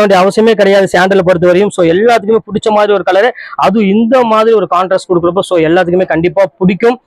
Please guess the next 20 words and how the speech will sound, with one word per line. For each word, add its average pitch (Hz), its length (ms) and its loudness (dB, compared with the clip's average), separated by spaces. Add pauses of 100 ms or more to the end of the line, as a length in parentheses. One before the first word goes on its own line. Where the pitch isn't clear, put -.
(300)
குவாலிட்டி 190 360 0
லைட் 185 220 0
வெயிட் 196 200 -2
குவாலிட்டியில 190 440 2
ஒரு 190 100 0 (160)
பியூட்டிஃபுல்லான 202 500 2
ஒரு 175 100 2 (160)
கலெக்ஷனு. 185 380 0 (380)
So 202 60 0 (120)
இப்ப 180 140 -2 (140)
அடுத்த 202 240 -2 (100)
கலர் 196 240 2
பாருங்க, 185 260 2
அழகான 190 320 2
ஒரு 175 140 -2
Pepsi 196 320 -2
ப்ளூக்கு 196 280 0
நல்ல 180 200 2
ஒரு 170 120 0
ரெட் 180 160 -2